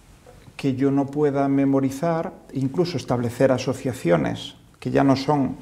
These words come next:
con el hecho o la acción mecánica de escribir, que sigan reforzando, eh, los procesos de memoria. Por tanto, no sabríamos muy bien, nos,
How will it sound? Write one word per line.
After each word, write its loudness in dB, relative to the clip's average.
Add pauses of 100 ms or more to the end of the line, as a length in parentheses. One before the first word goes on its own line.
(120)
con -4
el -2 (320)
hecho 2 (260)
o -2
la 0
acción 2
mecánica 2
de 0
escribir, -2 (240)
que -2
sigan 2
reforzando, -2 (520)
eh, -8
los -2
procesos -4
de 0
memoria. 2
Por -2
tanto, 0 (300)
no -2
sabríamos 4
muy 2
bien, 0
nos, -4